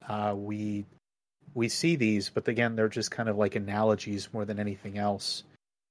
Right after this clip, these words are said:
Uh, but that's the biggest thing that I, that I think I wanted to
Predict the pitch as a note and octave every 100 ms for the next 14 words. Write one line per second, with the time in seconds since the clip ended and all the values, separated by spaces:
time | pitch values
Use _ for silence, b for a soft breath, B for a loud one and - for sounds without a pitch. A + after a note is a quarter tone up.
0 | _ _ _ - G#2+ G#2 G2+ G2 G2+ _
1 | _ _ _ - - A#2+ - A#2 G#2 G#2+
2 | G#2+ - G#2+ G#2 G2+ G2+ G2+ G2+ G2+ -
3 | G#2 - A2+ A#2 G#2 G#2 - - - G#2
4 | G2+ G2+